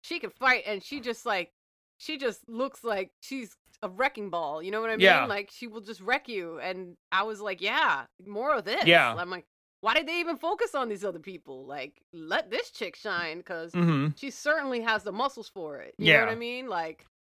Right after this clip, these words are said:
Speaker 2: And then
Speaker 1: like, throw, throw, throw multiple people at her and just have her fucking,
Speaker 2: Yeah.
Speaker 1: you know what I mean?
Speaker 2: Yeah.
Speaker 1: Explode them off of her, you know what I mean? And, like, just wreck 'em, you know?
Speaker 2: Yeah.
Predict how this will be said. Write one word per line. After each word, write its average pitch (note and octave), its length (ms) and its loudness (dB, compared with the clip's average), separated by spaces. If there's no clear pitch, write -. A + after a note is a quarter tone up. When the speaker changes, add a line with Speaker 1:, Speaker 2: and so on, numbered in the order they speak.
Speaker 2:
And F3 160 8
then G#3 260 8
Speaker 1:
like, F3 180 -4
throw, B3+ 280 4
throw, D4 380 4
throw C#4 260 6
multiple B3+ 500 0
people A3 360 -2
at F#3+ 120 2
her F#3 140 0
and F3+ 100 -6
just G3+ 180 -8
have A#3+ 240 4
her B3 100 -4
fucking, G#3+ 680 -8
Speaker 2:
Yeah. D3 380 8
Speaker 1:
you B3 140 -8
know B3 100 0
what B3+ 120 0
I - 20 -4
mean? C#4 440 0
Speaker 2:
Yeah. E3+ 360 8
Speaker 1:
Explode C4 580 4
them A#3+ 140 2
off B3+ 220 6
of A#3+ 140 -10
her, G3+ 240 0
you G#3 120 -4
know B3 100 -4
what B3 100 -4
I B3 80 -4
mean? A#3+ 260 -4
And, A3 140 -2
like, F#3+ 320 0
just A3+ 200 -4
wreck F#3+ 400 -2
'em, D#3+ 220 -10
you G#3 120 -6
know? A3 180 0
Speaker 2:
Yeah. E3+ 280 8